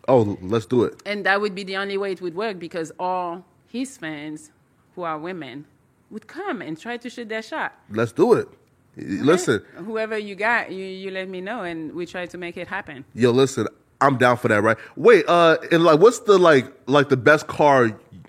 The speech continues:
Speaker 1: you own?
Speaker 2: That I own?
Speaker 1: Yeah.
Speaker 2: <laughs> I only own one car.
Speaker 1: W-, really?
Speaker 2: Yes. What,
Speaker 1: Are you a
Speaker 2: what
Speaker 1: car
Speaker 2: do you think,
Speaker 1: fanatic?
Speaker 2: what do you think we're doing over here? I mean, soon I have more.
Speaker 1: Yeah.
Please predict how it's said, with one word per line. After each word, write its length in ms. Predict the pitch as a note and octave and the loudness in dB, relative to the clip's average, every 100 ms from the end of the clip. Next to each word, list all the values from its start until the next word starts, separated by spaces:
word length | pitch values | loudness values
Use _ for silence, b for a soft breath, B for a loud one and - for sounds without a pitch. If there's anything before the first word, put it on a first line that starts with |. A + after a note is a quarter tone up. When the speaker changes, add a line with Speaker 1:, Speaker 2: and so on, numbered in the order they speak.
| _ _ _ _ _ _ _ _ | _ _ _ _ _ _ _ _
Speaker 1:
you 120 | A#2+ | 2
own? 220 | C#3 G#2 - - - _ _ _ _ _ _ _ _ _ | 4 2 -2 -18 -20 _ _ _ _ _ _ _ _ _
Speaker 2:
That 140 | - F#3+ | -14 -10
I 120 | D3+ | -10
own? 260 | D#3 G3+ C4 | -10 -6 2
Speaker 1:
Yeah. 260 | - A2 - D4+ - | 4 4 2 -2 -2
Speaker 2:
<laughs> 240 | C#4+ - | -6 -10
I 80 | G3+ | -12
only 180 | A3 G3 | -10 -10
own 120 | E3+ | -12
one 240 | E3 F#3 F3+ | -14 -14 -16
car. 280 | - - - - - - | -16 -18 -20 -18 -12 0
Speaker 1:
W-, 220 | D#4 - - | 4 4 2
really? 480 | D#3 - C#5 C5+ - - _ _ | 8 10 12 10 6 -8 _ _
Speaker 2:
Yes. 560 | C#4+ F#4 B4+ C5 A4 - - - | -2 4 6 6 6 0 -14 -4
What, 200 | B3 - | 6 8
Speaker 1:
Are 40 | |
you 120 | C4+ | 10
a 20 | |
Speaker 2:
what 120 | D4+ C5+ | 10 10
Speaker 1:
car 240 | - - | 10 10
Speaker 2:
do 60 | F#4+ | 10
you 60 | |
think, 40 | C#4 | 10
Speaker 1:
fanatic? 240 | B3 G#3 - | 10 12 10
Speaker 2:
what 60 | |
do 60 | A#4 | 8
you 80 | B4 | 4
think 340 | A#4 G#4 A#4+ | 6 4 2
we're 140 | F#4+ F#4+ | 0 0
doing 320 | F4 F#4 F4+ | 2 0 2
over 180 | D#4+ E4 | 0 0
here? 300 | E4 B3+ - | 0 -2 -2
I 60 | - | -2
mean, 180 | B3+ A#3 | -2 -4
soon 320 | - C4 C4 | -6 -6 -2
I 140 | A3+ G#3+ | 2 4
have 240 | A#3 F#3 | 4 0
more. 460 | F3 G#3+ C4 G#3+ E4 D#3+ | -2 -2 0 0 0 4
Speaker 1:
Yeah. 220 | D#3+ | 4